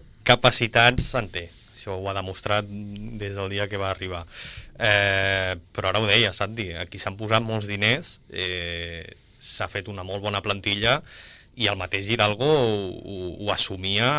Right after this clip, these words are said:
en, en la prèvia del partit als Algesires. És un moment difícil, i no és per menys, perquè els resultats no estan arribant, i perquè, com, eh, també, eh, agafant les seves, eh, mateixes paraules,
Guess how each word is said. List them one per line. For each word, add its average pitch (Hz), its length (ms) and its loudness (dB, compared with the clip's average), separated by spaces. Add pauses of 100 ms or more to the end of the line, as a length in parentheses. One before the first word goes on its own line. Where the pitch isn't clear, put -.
(360)
en, 95 180 -8
en 92 160 -8
la 87 80 -6
prèvia 101 380 0
del 110 100 -4
partit 101 300 -6
als 90 160 -6
Algesires. 107 420 0
És 101 160 -4
un 110 160 -2
moment 107 300 -2 (160)
difícil, 107 640 -2 (100)
i 107 140 -2
no 92 100 -6
és 110 140 -4
per 113 100 2
menys, 113 300 -2
perquè 110 180 -2
els 98 140 -2
resultats 95 420 -6
no 110 80 -8
estan 120 220 -4
arribant, 127 320 0 (340)
i 95 80 -14
perquè, 95 320 -2
com, 92 220 -4 (180)
eh, - 300 -14 (180)
també, 95 300 0 (320)
eh, - 0 - (240)
agafant 101 400 -4
les 104 100 0
seves, 110 320 2
eh, 107 240 -6
mateixes 104 320 -8
paraules, 113 460 2